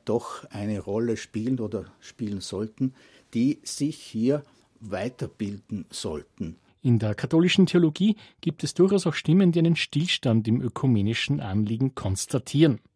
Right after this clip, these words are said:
Speaker 2: Als Beispiel gilt das Thema der Mahlgemeinschaft von Katholiken und Protestanten,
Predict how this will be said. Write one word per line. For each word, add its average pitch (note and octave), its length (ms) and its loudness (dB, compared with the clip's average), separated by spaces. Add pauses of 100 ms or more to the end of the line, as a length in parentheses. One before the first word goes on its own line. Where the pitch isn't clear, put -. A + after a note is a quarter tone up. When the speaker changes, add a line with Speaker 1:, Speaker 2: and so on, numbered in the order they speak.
(120)
Speaker 2:
Als C#3+ 120 -2
Beispiel F#3 380 0
gilt D#3+ 280 -4
das - 180 -2
Thema B2 300 4
der E3 120 0
Mahlgemeinschaft B2 1040 0
von G#2+ 180 2
Katholiken C3 540 0
und C#3 140 4
Protestanten, - 640 2